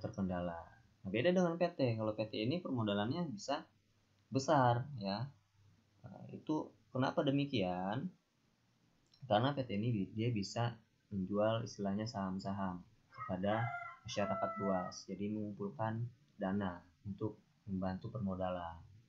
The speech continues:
Itu perbedaannya ya antara C V dan P T.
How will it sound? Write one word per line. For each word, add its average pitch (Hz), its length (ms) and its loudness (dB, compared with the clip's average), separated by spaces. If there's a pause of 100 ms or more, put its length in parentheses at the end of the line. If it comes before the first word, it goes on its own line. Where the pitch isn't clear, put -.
(100)
Itu - 160 -20
perbedaannya 92 640 -4
ya 95 160 -2
antara 98 320 -4
C - 160 -14
V 98 80 -8
dan 92 320 -4
P - 80 -14
T. - 320 -20